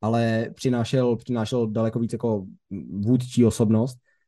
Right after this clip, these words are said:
To je to jediné, co mu dneska asi zbylo, že jo? Protože on už taky jako nepokryje to, co pokrýval a potřebuje vedle sebe hráče, kteří odvedou tu práci. Fabinho je letos úplně stín sebe z minulých let.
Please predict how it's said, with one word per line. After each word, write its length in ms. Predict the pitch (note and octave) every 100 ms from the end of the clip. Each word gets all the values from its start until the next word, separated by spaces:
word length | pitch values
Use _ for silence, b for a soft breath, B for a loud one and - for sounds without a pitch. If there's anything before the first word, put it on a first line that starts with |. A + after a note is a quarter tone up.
| _ _ _ _ _ _ _
To 100 | -
je 80 | D3+
to 80 | E3+
jediné, 360 | D#3+ D3 D#3 C#3+
co 100 | D#3
mu 80 |
dneska 260 | D3+ C#3+ C#3+
asi 200 | C3 D3+
zbylo, 380 | A#2+ D3 C3 F#2+
že 100 | G2
jo? 100 | F#2
Protože 580 | G2 A2 A2 A2+ A2 - _ -
on 120 | B2+
už 120 | C3+
taky 220 | C#3 D#3+
jako 140 | C#3 A2+
nepokryje 460 | G#2 A2 - G#2+
to, 100 | A2
co 100 | A2
pokrýval 800 | - G#2 B2 A#2+ A#2 A2+ A2 A2
a 80 | G2+
potřebuje 380 | A#2+ - A2+ A2
vedle 140 | A2+
sebe 200 | - A#2
hráče, 280 | A2+ G#2 A2
kteří 200 | A2 A2
odvedou 260 | G#2 G#2 G#2
tu 100 | A2
práci. 400 | A2 A2+ D#2 - _ _ _ _ -
Fabinho 360 | D3+ F#3 C#3+
je 60 | A2+
letos 340 | A2+ A#2 -
úplně 360 | B2 A2+ B2 A2+
stín 460 | - - A#2 B2
sebe 300 | A#2+ A2+ A2+
z 40 | A2
minulých 420 | A2 A2+ A2 -
let. 220 | D#2+ E2